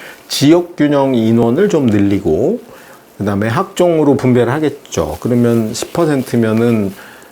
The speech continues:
어, 이렇게 정시가 천오백 명, 천사백 명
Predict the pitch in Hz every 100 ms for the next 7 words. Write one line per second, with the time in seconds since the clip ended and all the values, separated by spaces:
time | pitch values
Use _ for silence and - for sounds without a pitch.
0 | - 117 98 95 98 98 92 - - -
1 | _ - - - - - - - 330 247
2 | - 98 - 127 123 120 120 117 113 110
3 | - - - - - - - - 139 127
4 | 123 120 120 120 - 120 117 117 117 117
5 | 147 151 156 190 220 - - - 127 120
6 | 120 120 117 117 120 156